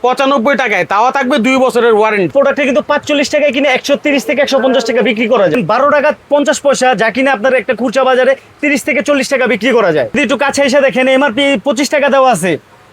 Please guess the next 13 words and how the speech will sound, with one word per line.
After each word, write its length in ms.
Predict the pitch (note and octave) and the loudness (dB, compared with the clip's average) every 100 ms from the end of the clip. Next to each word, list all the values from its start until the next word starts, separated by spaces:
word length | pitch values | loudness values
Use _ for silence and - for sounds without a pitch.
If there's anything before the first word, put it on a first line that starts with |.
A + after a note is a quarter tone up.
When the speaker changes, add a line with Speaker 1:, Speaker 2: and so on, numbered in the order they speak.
| - | -4
Speaker 2:
তিন 180 | D4 | 0
টাকা 200 | D4 C4+ | 0 0
একানব্বই 580 | D4+ C#4 D4 C#4+ G#3 D4 | 2 2 2 0 2 0
পয়সা 280 | A#3+ C#4+ D4 | 2 0 0
আমার 240 | C4+ B3 G3+ | 0 0 0
থেকে 200 | C4 C#4 | 0 0
কিনতে 280 | C4 C4 D#4 | 0 0 0
পারেন। 280 | C4 C4+ | 0 0
পুরা 220 | A#3+ D4+ D#4 | -2 -2 0
পাতাটা 500 | D4 C#4+ B3+ C4+ B3+ | 0 0 0 0 0
only 220 | B3+ C#4+ | 0 0
সাতচল্লিশ 520 | B3 B3+ - B3 F#3+ | -2 -4 -2 -2 -2
টাকা। 280 | A#3 E3+ C3+ | -2 -2 -2